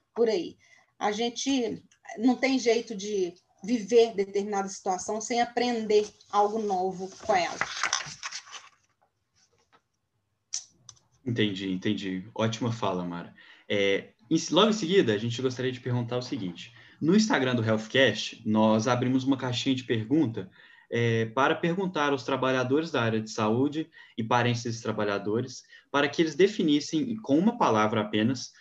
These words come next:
Speaker 2: como é ser esse tipo de profissional durante a pandemia. E algumas das respostas foram: desgastante, estressante, cansativo, exaustivo, difícil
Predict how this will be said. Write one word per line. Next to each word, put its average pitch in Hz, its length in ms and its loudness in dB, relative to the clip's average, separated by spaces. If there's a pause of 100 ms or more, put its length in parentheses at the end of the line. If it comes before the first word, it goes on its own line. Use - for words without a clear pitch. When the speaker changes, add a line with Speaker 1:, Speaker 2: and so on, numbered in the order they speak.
(240)
Speaker 2:
como 160 240 2
é 196 60 -2
ser 180 180 0
esse 156 180 2
tipo 131 160 -4
de - 140 -16
profissional 123 500 0
durante 131 320 -2
a 127 40 -8
pandemia. 123 560 0 (200)
E 151 60 0
algumas 175 320 2
das 175 160 -4
respostas 147 580 -2
foram: 98 400 0 (280)
desgastante, 123 880 0 (240)
estressante, 120 880 -2 (260)
cansativo, 120 800 -2 (360)
exaustivo, 127 880 2 (320)
difícil 131 720 -2